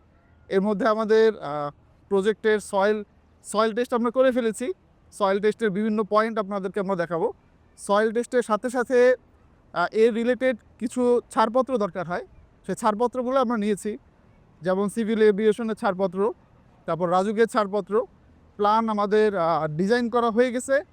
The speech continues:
আহ, এবার আমরা already, আহ, সাবমিট করার জন্য যাবতীয় প্রস্তুতি নিয়ে ফেলছি। আশা করি ইনশাল্লাহ আগামী দুই মাসের মধ্যে এই আঠাশ কাঠার, যেখানে চারটা বিল্ডিং হবে,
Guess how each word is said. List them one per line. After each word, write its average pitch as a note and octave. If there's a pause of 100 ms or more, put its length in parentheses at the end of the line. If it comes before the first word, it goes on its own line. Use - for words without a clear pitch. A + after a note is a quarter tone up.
(1080)
আহ, D#3
এবার G#3+
আমরা A3+ (180)
already, G#3+
আহ, D3+ (200)
সাবমিট G3+
করার A#3
জন্য A#3+
যাবতীয় G#3+
প্রস্তুতি A#3
নিয়ে A3+
ফেলছি। G3+ (520)
আশা A3+
করি C#4
ইনশাল্লাহ C#4
আগামী B3+
দুই B3
মাসের C4+
মধ্যে C4+
এই G#3+
আঠাশ A#3+
কাঠার, C4 (520)
যেখানে G3+
চারটা A3+
বিল্ডিং C4
হবে, C4+